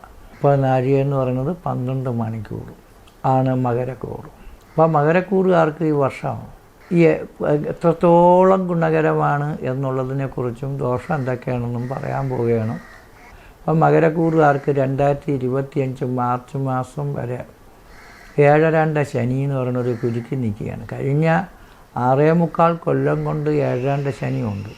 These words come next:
അപ്പം ശനി നിങ്ങൾക്ക് രണ്ടായിരത്തി ഇരുപത്തിയഞ്ച് മാർച്ച് ആകുമ്പോഴത്തേക്കും മാറിക്കിട്ടും. അതൊരു വലിയ ഗുണമാണ്. വേഴഗ്രഹം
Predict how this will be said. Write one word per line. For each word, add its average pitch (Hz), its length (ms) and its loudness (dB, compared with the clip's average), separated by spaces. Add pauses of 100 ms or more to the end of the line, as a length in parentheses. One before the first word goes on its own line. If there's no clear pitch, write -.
(760)
അപ്പം 160 260 2
ശനി 165 380 4 (240)
നിങ്ങൾക്ക് 139 380 0 (120)
രണ്ടായിരത്തി 139 640 -2 (220)
ഇരുപത്തിയഞ്ച് 131 640 -4 (120)
മാർച്ച് 143 460 2
ആകുമ്പോഴത്തേക്കും 120 760 -2 (880)
മാറിക്കിട്ടും. 131 600 2 (460)
അതൊരു 135 420 2 (180)
വലിയ 131 300 0 (220)
ഗുണമാണ്. 123 600 -2 (840)
വേഴഗ്രഹം 156 760 4